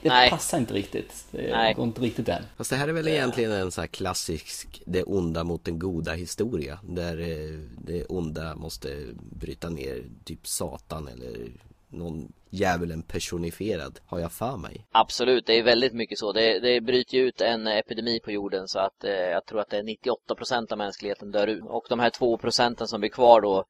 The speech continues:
Speaker 2: drömmer antingen om, om en, eh, svart liten kvinna som sitter i ett hus i ett majsfält. Eller om den här,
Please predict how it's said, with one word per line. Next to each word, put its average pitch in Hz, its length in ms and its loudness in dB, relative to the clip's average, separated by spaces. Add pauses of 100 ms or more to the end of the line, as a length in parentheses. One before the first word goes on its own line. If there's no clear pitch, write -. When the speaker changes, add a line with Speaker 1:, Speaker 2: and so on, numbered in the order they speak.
Speaker 2:
drömmer 127 380 6
antingen 127 580 6
om, 113 240 2
om 113 240 -2
en, 107 220 -2
eh, 101 200 0 (300)
svart - 480 6
liten 120 280 -6
kvinna 117 420 -2
som 110 120 -10
sitter 104 300 -6
i 101 80 0
ett - 140 -4
hus 117 240 -6
i 101 40 -4
ett 95 120 -6
majsfält. 113 800 2
Eller 120 400 4
om 104 180 4
den 101 120 -2
här, 95 240 4